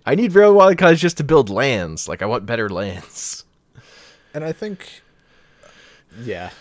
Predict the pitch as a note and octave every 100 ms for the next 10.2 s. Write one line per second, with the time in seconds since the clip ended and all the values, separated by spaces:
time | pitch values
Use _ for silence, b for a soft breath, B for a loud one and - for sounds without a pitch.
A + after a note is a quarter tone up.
0 | _ A2 G#2 G2 B2+ C3+ C#3 - C3 A#2+
1 | A#2 A2+ G2+ G2+ F#2+ F#2+ - _ _ _
2 | _ _ _ _ _ _ _ _ _ _
3 | _ _ B2 B2+ A#2+ - A2 G#2 G#2 G#2
4 | G2 F#2 F#2 - - F#2 - - G2 F#2
5 | E2+ D2 - - - _ _ _ _ -
6 | G2+ A2 - G#2+ G#2 A#2+ B2 _ - A#2
7 | A2+ - _ _ _ _ _ _ _ _
8 | - A#2+ E3 E3 D3+ - C#3 C#3 A#2 -
9 | A#2+ A#2 D3 A2+ G2 G2+ G#2+ G2+ F#2 F#2
10 | F2+ E2+